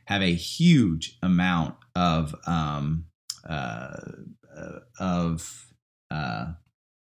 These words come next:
Apple, which is gonna tie me there.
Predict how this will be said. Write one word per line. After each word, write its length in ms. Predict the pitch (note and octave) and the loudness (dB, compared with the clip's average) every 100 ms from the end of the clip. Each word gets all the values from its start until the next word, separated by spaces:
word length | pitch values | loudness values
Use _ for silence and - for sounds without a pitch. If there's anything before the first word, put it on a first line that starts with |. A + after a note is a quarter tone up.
| _ _ _ _ _ - _ _ _ | _ _ _ _ _ -20 _ _ _
Apple, 480 | F2+ E2+ - D#2 - _ - | -8 -6 -6 -8 -10 _ -6
which 220 | D#2+ F2+ | -4 -4
is 100 | E2+ | -2
gonna 220 | F2 D#2+ | 0 -2
tie 260 | - D2+ D#2 | -2 -2 -2
me 160 | C#2+ | -4
there. 280 | C2 C#2 | -8 -12